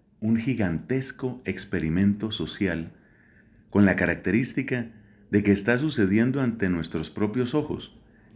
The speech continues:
y quizás algunos de los oyentes hayan hecho parte de este experimento. La expresión de Deutsche Welle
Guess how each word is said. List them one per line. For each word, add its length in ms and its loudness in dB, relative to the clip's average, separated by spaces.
y 100 -4
quizás 600 0
algunos 640 2
de 100 -4
los 180 -2
oyentes 640 -2
hayan 480 -2
hecho 320 -2
parte 580 -6
de 200 0
este 200 -4
experimento. 800 -6
La 100 6
expresión 840 2
de 220 0
Deutsche 420 4
Welle 440 -2